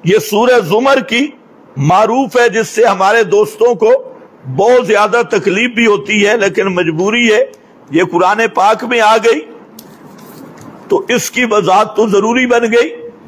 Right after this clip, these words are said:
ये आयत मेरे सामने है, आयत नंबर इकतीस सूरह जुमर। इसमें फरमाया, "इन्नका मय्यतुन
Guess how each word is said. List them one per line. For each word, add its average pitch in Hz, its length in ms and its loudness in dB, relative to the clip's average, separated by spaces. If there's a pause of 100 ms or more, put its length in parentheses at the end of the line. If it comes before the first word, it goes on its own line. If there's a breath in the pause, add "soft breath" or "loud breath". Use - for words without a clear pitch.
(280)
ये 220 100 0
आयत 220 440 2
मेरे 220 240 2
सामने 233 420 0
है, 226 80 2
आयत 214 360 2
नंबर 220 340 0 (100)
इकतीस 208 840 -2 (440)
सूरह 208 300 2
जुमर। 180 360 0 (880)
इसमें 269 320 0
फरमाया, 247 460 2 (220)
"इन्नका 262 680 0
मय्यतुन 214 680 0